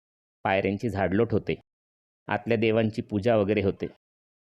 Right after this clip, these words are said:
शकुनाच्या ग्राहकाची विशेष सरबराई होते. थोडं पुढं गेलं की आपलं लाडकं नाट्यगृह दिसतं.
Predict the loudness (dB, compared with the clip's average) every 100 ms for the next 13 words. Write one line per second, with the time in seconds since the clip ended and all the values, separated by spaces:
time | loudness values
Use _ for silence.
0 | _ _ _ -6 -4 -2 -2 0 0 0
1 | 0 0 0 0 0 0 0 -2 0 0
2 | 2 2 2 0 0 -6 -14 _ _ _
3 | _ _ _ _ -2 2 4 4 4 4
4 | 4 4 4 2 -2 0 2 2 4 4
5 | 4 0 2 0 0 -2 -2 -2 0 0
6 | 0 -6 -10